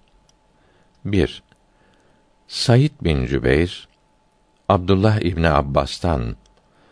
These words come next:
radıyallahu teâlâ anhüm rivayet eder. İbn Abbas radıyallahu anh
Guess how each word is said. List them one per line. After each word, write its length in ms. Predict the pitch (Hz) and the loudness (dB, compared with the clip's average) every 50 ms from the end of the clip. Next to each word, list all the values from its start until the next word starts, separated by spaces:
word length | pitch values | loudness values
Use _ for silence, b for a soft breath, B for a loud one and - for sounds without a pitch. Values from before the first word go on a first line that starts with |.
| b b b b b b b _ - | b b b b b b b _ 0
radıyallahu 800 | 76 85 80 90 87 80 80 78 76 76 87 90 80 73 69 - | 2 2 4 4 4 4 4 4 4 4 2 2 2 0 -2 -2
teâlâ 480 | - 69 65 67 65 65 71 69 69 | -2 0 0 2 2 2 2 2 2
anhüm 500 | 67 67 65 57 64 69 64 60 57 57 - _ b b b b b b b b b b b b b _ - | 0 0 -2 -2 -2 -2 -2 -2 -4 -6 -8 _ b b b b b b b b b b b b b _ -2
rivayet 600 | 80 80 82 78 73 71 73 71 69 69 67 - | 2 4 4 6 4 4 4 4 2 2 0 0
eder. 460 | 71 57 52 57 57 57 - - - - _ _ _ _ _ _ _ _ _ _ _ _ _ - | -2 0 0 0 0 -2 -4 -8 -14 -20 _ _ _ _ _ _ _ _ _ _ _ _ _ -2
İbn 200 | 139 139 120 107 | 0 0 2 2
Abbas 680 | 101 80 69 69 65 64 65 76 90 95 - - - - _ _ _ _ _ _ _ _ _ _ _ - | 2 2 2 0 -2 0 0 0 0 0 -2 -8 -12 -14 _ _ _ _ _ _ _ _ _ _ _ -2
radıyallahu 840 | - 87 90 85 92 85 80 80 80 78 82 90 92 80 73 64 60 | 0 2 2 4 4 4 4 2 2 2 2 2 2 0 -2 -2 -2
anh 160 | 65 71 69 | -4 -4 -6